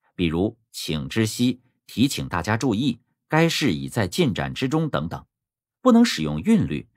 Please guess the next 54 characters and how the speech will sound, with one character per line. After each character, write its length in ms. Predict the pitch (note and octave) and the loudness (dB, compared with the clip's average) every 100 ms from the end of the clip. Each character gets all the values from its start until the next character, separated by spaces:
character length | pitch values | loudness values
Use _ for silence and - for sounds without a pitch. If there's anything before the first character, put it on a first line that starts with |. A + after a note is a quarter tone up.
| - | 0
不 80 | C#3 | 4
能 140 | B2 | 4
使 180 | - D#2 | 2 -4
用 120 | D2+ | -4
反 280 | - - C2 | -4 -6 0
问 180 | E3+ B2 | 0 2
句 180 | F#3+ - | 0 -2
等。 180 | - _ _ _ _ _ _ | -4 _ _ _ _ _ _
正 220 | - E3+ | 2 2
统 160 | C3+ G2 | 2 2
的 80 | G2 | 4
商 200 | - D3+ | 4 2
业 120 | A2+ | 2
行 220 | D#2+ E2 | 0 -2
话 300 | B2+ C#3 - _ - | 2 0 0 _ -2
就 140 | G2+ | 0
要 180 | E2 C#2 | 2 0
极 260 | - F2 | -2 -2
致 200 | E3 F3+ | 0 0
简 280 | - D#2 A#1+ | -2 -4 -6
洁， 280 | - C#2 A#2 | -8 -4 -2
甚 200 | D3 C3+ | 0 -2
至 80 | C#2+ | -2
是 140 | - | -8
僵 260 | - D3 F3+ | -2 0 2
硬。 200 | G3 - _ _ _ _ _ _ _ _ - | 0 -2 _ _ _ _ _ _ _ _ -2
员 240 | A2 F3+ | 2 4
工 180 | A3+ A#3 | 6 6
被 220 | B3 G#3+ | 6 4
迫 300 | B2 B3+ A#3+ | 4 4 4
被 180 | - C#3 | 4 0
塞 220 | - C3 | 2 4
入 260 | C#3 C3+ - | 4 2 0
这 140 | - | -2
种 260 | E2+ C#2+ B2+ | -2 -4 -6
僵 280 | - F#3 G3+ | 0 2 2
硬 160 | F#3 E2+ | 2 -2
的 80 | |
语 140 | D2 B1+ | -4 -8
言 160 | C2+ | -8
框 220 | - D3 E2+ | -4 -4 -2
架 180 | F2+ | -4
之 140 | - D#2 | -6 -4
中， 200 | F#2+ A#2 - - | 0 -2 -4 -6
丧 340 | - D3+ - | 2 2 2
失 160 | - G2 | -4 -2
了 100 | E2+ | -2
自 160 | - | -4
己 100 | E2+ | -6
的 120 | C#2 E2+ | -4 -6
语 100 | C2 | -6
言 200 | C2+ G2 | -6 -8
表 200 | - - | -8 -12
达。 280 | - C#2+ | -12 -12